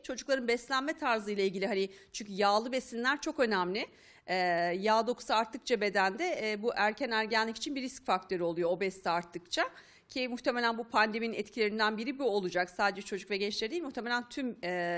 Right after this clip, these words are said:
erişkinler de dahil olmak üzere hep herkese. Çünkü hem hareketsiz bir yaşam sürüyoruz şu an, hem de, e, evde kaldıkça çocuklar daha fazla abur cubur gibi yağlı gıdalar, e, yiyor. Daha fazla paketli gıdalara başvuruyor bence.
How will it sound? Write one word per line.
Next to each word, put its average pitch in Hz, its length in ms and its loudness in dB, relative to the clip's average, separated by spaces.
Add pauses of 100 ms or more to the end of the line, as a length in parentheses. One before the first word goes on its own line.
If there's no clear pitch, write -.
(120)
erişkinler 214 580 0
de 185 100 -4
dahil 175 240 2
olmak 175 300 -2
üzere 220 240 -4
hep 214 200 -6
herkese. 208 420 -2
Çünkü 247 320 -8 (280)
hem 247 180 0
hareketsiz 240 520 -4
bir 285 60 -2
yaşam 214 360 0
sürüyoruz 175 420 -4
şu - 160 -4
an, 269 120 -4 (500)
hem 247 240 0
de, 285 60 -2
e, 320 240 -2
evde 220 400 0
kaldıkça 262 440 0
çocuklar 254 460 -4
daha 285 160 0
fazla 226 340 2
abur 208 260 -2
cubur 190 300 -4
gibi 190 160 -6
yağlı 208 380 2
gıdalar, 175 560 2
e, 165 80 -6
yiyor. 175 440 -2
Daha 208 180 -6
fazla 214 340 -2
paketli 175 1400 -4
gıdalara 175 600 0
başvuruyor 170 540 -2
bence. 175 380 -2